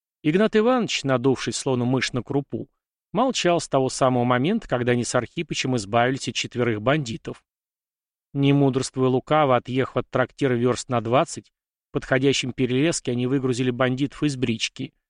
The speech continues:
и, отведя к ближайшему распадку, закрыли вопрос выстрелами из револьвера. Дядя до последнего момента считал, что бандитов решено отпустить, но, услышав выстрелы, он откровенно испугался.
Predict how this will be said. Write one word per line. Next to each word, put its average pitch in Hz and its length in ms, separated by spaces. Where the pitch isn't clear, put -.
и, 160 60
отведя 196 360
к 170 80
ближайшему 135 560
распадку, 147 500
закрыли 147 440
вопрос 139 460
выстрелами 123 540
из 120 80
револьвера. 127 600
Дядя 127 340
до 117 100
последнего 127 520
момента 127 400
считал, 131 340
что - 160
бандитов 123 500
решено 127 400
отпустить, - 680
но, 151 200
услышав 127 480
выстрелы, 233 580
он 143 140
откровенно 120 580
испугался. 135 760